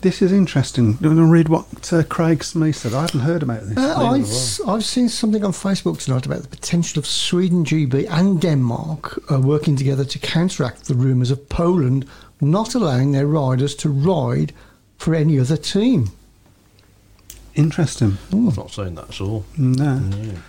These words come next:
Speaker 1: It wouldn't surprise me if Poland did that. I'm not entirely sure the, whether legally they would be able to, because that's sort of, yeah, I don't, because they, you, you, you're res-, restricting people's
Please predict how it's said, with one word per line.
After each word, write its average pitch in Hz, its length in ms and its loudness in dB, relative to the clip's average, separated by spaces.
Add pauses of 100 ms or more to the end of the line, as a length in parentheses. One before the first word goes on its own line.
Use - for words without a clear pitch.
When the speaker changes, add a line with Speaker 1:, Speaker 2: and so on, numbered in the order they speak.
(240)
Speaker 1:
It 180 100 2
wouldn't 156 360 2
surprise 202 600 0
me 120 180 0
if - 140 -6
Poland 104 500 -2
did 98 220 -8
that. 139 340 -2 (1700)
I'm 113 160 -2
not 123 160 -2
entirely 117 420 -2
sure 117 400 2
the, 110 100 0
whether 110 260 2
legally 117 580 4
they 110 160 -2
would 98 160 -2
be 107 100 -6
able 104 320 -4
to, 143 200 -4
because 127 320 -6
that's - 420 -8 (1600)
sort - 280 -2
of, - 760 -14 (1000)
yeah, 160 240 0
I 143 100 4
don't, - 300 -4
because 143 260 -2
they, 151 160 -2
you, 147 240 0
you, 156 260 4
you're 156 220 2
res-, 240 640 -6
restricting 135 600 0
people's 123 600 0